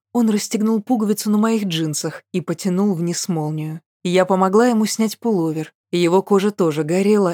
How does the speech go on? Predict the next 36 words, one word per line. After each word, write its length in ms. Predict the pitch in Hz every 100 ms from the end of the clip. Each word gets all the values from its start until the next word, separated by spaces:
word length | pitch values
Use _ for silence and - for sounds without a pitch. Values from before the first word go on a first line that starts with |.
| -
и 80 | 190
этот 320 | 190 196 185
жар 240 | 190 247
перекинулся 760 | - 202 202 - 208 202 - 196
и 60 |
на 100 | 190
меня. 480 | 190 190 170 151 160 _ _ -
Дыхание 600 | 170 180 - 233 220 160
вырывалось 560 | 151 175 180 214 196 -
из 120 | 190
горла 320 | 185 208 214
с 40 | 202
шумом, 480 | - 196 160 156
я 200 | 160 170
лихорадочно 760 | 165 160 180 180 202 170 - 156
хватала 540 | - 180 175 254 220
раскрытым 460 | 214 - 220 220 208
ртом 340 | - 226 226
воздух 520 | 190 165 151 156 - _ _
и 100 | 190
мечтала 680 | 160 160 - - 202 185 175 _
оказаться 560 | 180 214 196 185 - 175
в 20 |
его 280 | 175 175 180
объятиях. 680 | 160 156 151 - 151 160 _ _ _ -
Саша 400 | - 226 220 180
толкнул 400 | 165 156 185 180
меня 260 | 180 175
на 100 | 170
диван. 420 | 165 165 156 151 160 _ -
Я 220 | 180 156
коснулась 500 | 160 - 165 156 151
края 260 | - 160 156
постели 400 | 160 - 175 165
коленками, 600 | 175 196 233 214 208 202
села, 520 | - - 165 156